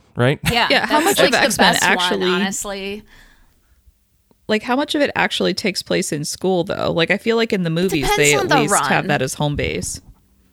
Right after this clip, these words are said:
Speaker 1: Yeah, it, yeah, it really depends on the run. Um, like, for instance, some of the ones I listed, like, New X-Men takes place strictly at, um, the Xavier School. Um,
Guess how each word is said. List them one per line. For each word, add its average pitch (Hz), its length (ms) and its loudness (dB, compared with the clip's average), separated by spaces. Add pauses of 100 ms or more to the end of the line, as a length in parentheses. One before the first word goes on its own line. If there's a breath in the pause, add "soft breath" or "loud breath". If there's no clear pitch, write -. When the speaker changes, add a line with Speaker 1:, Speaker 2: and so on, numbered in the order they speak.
(160 soft breath)
Speaker 1:
Yeah, 156 280 0
it, 127 220 -4
yeah, 151 200 2
it 147 160 0
really 208 180 0
depends 156 360 0
on 135 100 0
the 113 80 0
run. 110 400 0 (280 soft breath)
Um, 104 440 0
like, 127 180 -2
for 151 160 -2
instance, 143 320 -4
some 180 120 0
of 170 40 -2
the 165 60 0
ones 147 220 0
I 131 80 4
listed, 123 380 -2
like, 110 160 0
New 131 220 2
X-Men 123 420 -2
takes 117 280 -2
place 120 260 -2
strictly 123 720 -2
at, 110 240 0 (220)
um, 98 460 0 (180)
the 107 400 2
Xavier 113 300 0
School. 135 380 -2 (300 loud breath)
Um, 107 340 0